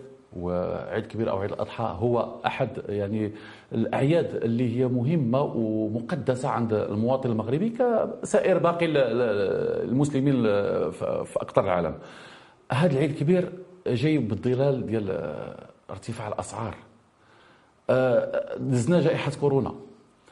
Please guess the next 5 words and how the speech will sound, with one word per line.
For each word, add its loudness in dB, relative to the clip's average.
جات، 4
آه، 4
تقريبًا، 2
آه، 0
جفاف 4